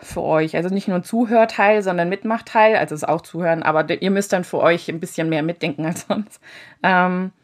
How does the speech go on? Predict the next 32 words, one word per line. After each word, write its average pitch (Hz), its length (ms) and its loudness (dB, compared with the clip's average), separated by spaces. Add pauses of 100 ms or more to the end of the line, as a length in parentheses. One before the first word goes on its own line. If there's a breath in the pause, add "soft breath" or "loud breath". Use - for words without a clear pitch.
(420 loud breath)
und 202 80 -4
zwar 226 380 2
werde 208 160 4
ich 214 120 -4
euch 208 120 -2
jetzt 208 180 -4
ein 196 60 -6
paar 180 160 -4
Fragen 262 340 0
vorlesen. 165 640 -4 (800)
Und, 190 440 2
ähm, 180 560 2 (420)
könnt 226 340 0
ja 196 140 6
für - 200 -4
euch 214 240 4
mal 196 320 6
entweder 180 280 2
Strichliste 202 500 -4
führen 185 340 -2
oder 160 280 2
Finger 220 340 -2
zählen 185 400 -2
oder 156 400 0 (580 loud breath)
einfach 170 320 0
nur 170 120 -2
in 156 120 -4
Gedanken 247 520 0
zuhören, 190 760 -2
ähm, 175 640 -2 (1000 soft breath)
und, 196 300 0
äh, - 100 -6